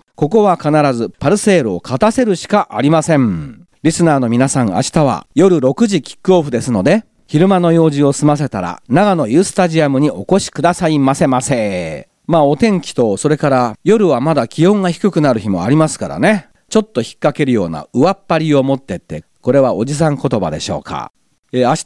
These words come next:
勝たせたらその勢いで、来週の水曜日にはあのヴィッセル神戸との天皇杯の二回戦があります。必ずジャイアントキリングを起こしてくれるはず。そう、ニュースになるような番狂わせ期待してますからね。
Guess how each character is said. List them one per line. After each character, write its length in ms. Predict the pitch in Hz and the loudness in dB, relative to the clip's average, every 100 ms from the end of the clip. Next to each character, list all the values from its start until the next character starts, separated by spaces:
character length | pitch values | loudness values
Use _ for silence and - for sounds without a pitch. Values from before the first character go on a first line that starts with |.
| 233 | 0
勝 220 | 220 202 | 0 0
た 100 | 202 | -2
せ 100 | 196 | -2
た 140 | 175 117 | -2 -4
ら 120 | 104 | -4
そ 120 | - | 0
の 80 | 190 | 0
勢 420 | 214 170 190 180 | 0 0 2 2
い 60 | 123 | 0
で、 260 | 90 82 - - | -6 -14 -20 -2
来 160 | 160 | -2
週 240 | 190 185 165 | 0 0 0
の 100 | 151 | 0
水 220 | - 147 | 0 0
曜 160 | 139 104 | 2 0
日 100 | 92 | -4
に 100 | 98 | -2
は 220 | 127 - | -2 -2
あ 140 | 127 | -2
の 160 | 147 120 | 0 0
ヴ 40 | |
ィ 80 | 123 | 0
ッ 20 | 240 | 0
セ 240 | - 190 | 0 -2
ル 100 | 151 | -2
神 260 | - 156 120 | 0 0 0
戸 100 | 113 | -2
と 140 | 127 | -2
の 140 | 113 | -2
天 280 | 98 165 214 | -2 0 2
皇 120 | 208 | 2
杯 200 | 147 123 | 0 -2
の 100 | 104 | -6
二 160 | 87 120 | -4 0
回 220 | 226 240 | 0 0
戦 240 | - 180 185 | 0 0 2
が 180 | 180 | 0
あ 60 | 113 | 0
り 80 | 127 | 0
ま 160 | 117 | -2
す。 340 | 101 - - - _ _ | -4 -8 -10 -16 _ _
必 120 | - 180 240 208 | -2 2 2 0
ず 200 | 156 - | -2 -6
ジ 120 | 107 | -2
ャ 60 | 156 | 0
イ 120 | 233 | 2
ア 60 | 220 | 0
ン 60 | |
ト 160 | 190 180 | 0 0
キ 120 | - | 2
リ 120 | 170 | 2
ン 80 | 147 | 2
グ 180 | 110 135 | 2 2
を 140 | 123 101 | 2 0
起 60 | |
こ 100 | 202 | 0
し 100 | 220 | 0
て 140 | - 123 | -2 -4
く 160 | - | 0
れ 80 | 127 | 0
る 80 | 160 | 0
は 160 | 127 | -2
ず。 440 | 117 120 113 101 - _ _ | -2 2 2 2 -2 _ _
そ 240 | - 107 | -2 0
う、 40 | |
ニ 120 | 101 156 | 2 2
ュ 20 | |
ー 40 | |
ス 120 | - | 0
に 100 | 123 | -2
な 120 | 110 120 | 0 2
る 80 | |
よ 140 | 117 95 | 2 0
う 20 | |
な 120 | 82 | -2
番 220 | 80 135 | -2 -2
狂 220 | 151 143 113 | 0 0 0
わ 100 | 87 | -2
せ 160 | 85 | -8
期 100 | - | -4
待 200 | 151 139 | -2 -2
し 20 | |
て 100 | - | -2
ま 120 | 127 120 | -4 -4
す 100 | - | -6
か 80 | |
ら 100 | - | -2
ね。 260 | 104 190 180 | 0 0 -2